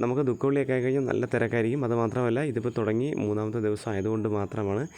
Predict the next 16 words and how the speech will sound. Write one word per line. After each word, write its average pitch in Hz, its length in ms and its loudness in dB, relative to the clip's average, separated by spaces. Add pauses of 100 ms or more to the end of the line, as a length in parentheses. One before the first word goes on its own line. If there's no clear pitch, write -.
(280)
ഇത്രയും 139 380 0 (120)
തിരക്ക് 107 360 -2
കുറവായിട്ട് 101 420 0
തോന്നുന്നത്. 92 360 -2 (460)
അതിനിപ്പോൾ 135 380 0 (120)
തിരക്ക് 120 340 0
കൂടി 120 200 2
കൂടി 120 160 2
വരാൻ 107 220 2
തുടങ്ങും. 101 340 0
അത് 101 120 -2
നിങ്ങൾക്ക് 104 320 -2
ലാസ്റ്റ് 104 320 -4
വീഡിയോ 104 200 0
കാണുമ്പോൾ 101 280 0
മനസ്സിലാവും. 95 400 -2